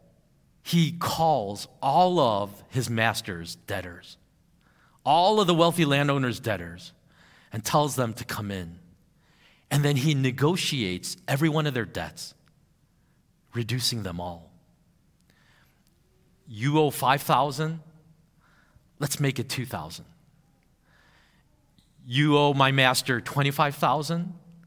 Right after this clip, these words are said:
Let's just call it an even ten thousand and be done with it." And he does this so that he could leverage those relationships later,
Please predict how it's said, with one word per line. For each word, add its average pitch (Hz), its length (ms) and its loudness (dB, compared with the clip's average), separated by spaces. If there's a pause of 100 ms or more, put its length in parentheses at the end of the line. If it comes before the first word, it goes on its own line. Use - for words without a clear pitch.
(440)
Let's 180 140 -8
just - 160 0
call 147 320 0
it 135 80 -2
an 117 100 -2
even 113 300 -4
ten 117 240 -6
thousand 87 460 -6 (340)
and 107 80 -16
be 101 80 -12
done 95 240 -10
with 80 180 -14
it." 82 120 -18 (2000)
And 170 140 6
he 226 80 4
does 202 420 2
this 85 480 -6 (280)
so 190 200 4
that 170 140 6
he 160 120 4
could 165 160 2
leverage 175 840 0
those 151 220 2
relationships 120 880 -2
later, 101 460 -8